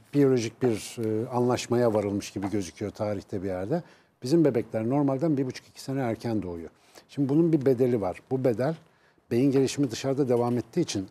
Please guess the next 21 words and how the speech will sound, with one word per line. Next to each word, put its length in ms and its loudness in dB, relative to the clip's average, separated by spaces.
esas 360 -4
daha 140 2
embriyonik 400 2
gelişim 300 -2
dışarıda 380 0
devam 280 0
ediyor 260 0
ve 160 4
insan 320 0
bebeği 240 2
büyük 260 0
oranda 380 0
işlevsiz 640 -4
iki 160 -14
sene 240 -4
falan. 320 -8
Yani 320 -8
bakım 260 0
olmadan 340 0
yaşayamıyor 520 0
ama 160 -8